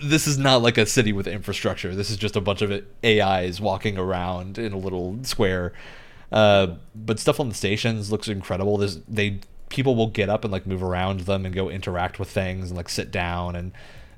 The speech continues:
there's a lot of, like, interactability with the A I there, which is really cool.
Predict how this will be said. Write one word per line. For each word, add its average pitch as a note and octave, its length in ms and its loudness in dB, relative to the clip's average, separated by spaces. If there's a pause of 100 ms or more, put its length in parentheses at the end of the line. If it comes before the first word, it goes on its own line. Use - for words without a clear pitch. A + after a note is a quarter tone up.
(220)
there's A#2 180 0
a G#2+ 40 0
lot G#2 180 6
of, F#2+ 80 2
like, F#2 200 -4
interactability G#2+ 800 2
with F#2+ 120 -2
the F2 200 -4
A - 40 2
I G2 200 2
there, E2 320 -4
which E2+ 160 -10
is F2 80 -8
really F2+ 160 -4
cool. F2+ 460 -4